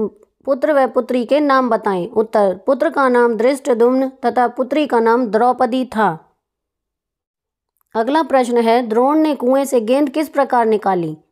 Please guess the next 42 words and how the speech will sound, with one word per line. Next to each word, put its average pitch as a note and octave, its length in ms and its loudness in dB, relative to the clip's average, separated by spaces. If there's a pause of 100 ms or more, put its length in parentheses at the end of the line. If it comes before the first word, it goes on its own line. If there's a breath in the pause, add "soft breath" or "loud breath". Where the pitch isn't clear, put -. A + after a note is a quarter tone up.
(140)
उत्तर, A3+ 400 -4 (280 soft breath)
द्रोणाचार्य A#3+ 800 2
ने B3+ 100 -2
पास B3+ 380 -2
में D4 140 -4
पड़ी B3 240 0
हुई B3+ 220 0
सीख A3+ 300 0
उठा G#3+ 280 0
ली A3+ 200 0
और A#3+ 220 0
उसे C4 200 0
पानी A3+ 360 0
में B3+ 140 0
फेंक B3 260 0
दिया। F#3 300 -2 (360 soft breath)
सीख D4 280 -6
गेंद A#3+ 300 2
में D4 160 -2
ऐसी B3+ 340 0
जाकर A#3 340 0
लगी G#3+ 260 0
जैसे A#3 300 0
तीर, C#4 360 -2
और A3+ 320 0
फिर C4+ 240 -4
इस C4 240 -4
तरह A3+ 200 2
लगातार A3 560 0
कई C4+ 180 0
सीखें B3 460 0
एक G#3+ 140 0
दूसरे G#3+ 280 0
में B3 200 0
डालते A3 400 0
गए। F3+ 200 -2 (420 soft breath)
सीखें C#4 460 -2
एक D4 80 0
दूसरे B3 360 0
से G#3+ 140 0
चिपकती A3+ 520 -2
गईं। C#4 220 0